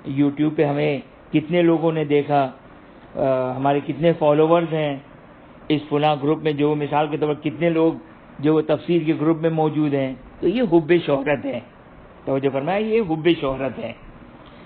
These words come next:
तो हमेशा फ़कत माल नहीं है, बल्कि गुमराह-, गुमराही में जिस तरह माल का हिस्सा है, माल का सहम, माल का contribution है,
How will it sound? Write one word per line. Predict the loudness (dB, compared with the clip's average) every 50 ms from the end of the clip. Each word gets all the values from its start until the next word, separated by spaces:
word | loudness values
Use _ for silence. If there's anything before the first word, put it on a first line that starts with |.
| -20 -20 -8 -6
तो | -4
हमेशा | -4 -2 -2 -2 -2 -2 -2 -2
फ़कत | -2 0 -2 -2 -2 -2
माल | -6 -6 -4 -2 0 2 2 4 4 2 2 2 0 -4 -8 -12 -20 -20 -20 -20 -20 -20 -20 -20 -20 -12 -6
नहीं | 0 0 2 2 2 0
है, | 0 0 -2
बल्कि | 0 0 0 0 0 0 2 2 2 2 -2 -6 -12 -20 -20 -14 -12
गुमराह-, | -10 -6 -2 0 0 0 0 -2 -2 -4 -4 -4 0 2 2 4 2 2 0 -2 -4 -2
गुमराही | -2 -2 0 2 2 2 2 2 0 0 0
में | 0 0 0 0 0 0 0 0 -2 -2 -4 -6 -14 -20 -20 -20 -20 -16 -14
जिस | -6 -4 -4 -4 -2 -2
तरह | -2 0 0 0 -2
माल | -2 -2 0 0 2 2 2 0 0
का | 0 2 2 2 2 -2 -8 -18 -20 -20 -20 -20 -20 -20 -12 -2
हिस्सा | 0 0 0 0 0 2 2 2
है, | 2 2 0 0
माल | 2 0 2 0 0
का | 0 0 -2
सहम, | -2 -2 -4 -2 -2 -2 0
माल | 0 0 0 0
का | -2 -4
contribution | -2 -2 -4 -2 0 -2 -2 0 0 -2 0 0 -2 -2 -2
है, | 0 0 0 0 0 0 -2